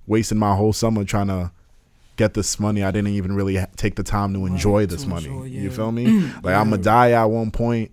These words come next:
Speaker 1: and who knows? I might die and my bread will s-, sit in the bank,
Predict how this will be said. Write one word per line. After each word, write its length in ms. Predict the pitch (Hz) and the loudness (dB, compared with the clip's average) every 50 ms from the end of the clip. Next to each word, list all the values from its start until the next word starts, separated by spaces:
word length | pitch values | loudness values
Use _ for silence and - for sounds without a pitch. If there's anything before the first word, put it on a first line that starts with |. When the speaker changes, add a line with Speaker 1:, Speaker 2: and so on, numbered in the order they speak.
| _ _ - | _ _ -8
Speaker 1:
and 120 | 101 95 | -6 -4
who 120 | 98 113 | -2 0
knows? 320 | 123 131 131 123 107 92 98 | 0 2 2 2 0 0 0
I 80 | 98 | -2
might 240 | 107 120 120 120 110 | -2 0 0 0 0
die 300 | 101 117 117 123 127 123 | 0 0 0 2 2 2
and 140 | 120 113 104 | 0 0 0
my 140 | 107 110 117 | -2 -2 -2
bread 380 | 107 98 85 92 107 117 117 | -4 -4 0 2 2 2 2
will 80 | 107 107 | 0 -2
s-, 240 | 104 - - - - - - - - - - - - | -4 -4 -6 -10 -12 -12 -14 -16 -18 -20 -20 -20 -16
sit 420 | - - - - - - 123 113 | -12 -10 -8 -8 -4 -4 -4 -2
in 80 | 120 120 | -2 -2
the 80 | 113 | -4
bank, 480 | 95 87 107 120 131 127 123 - - - | -2 0 0 2 2 0 0 -2 -6 -6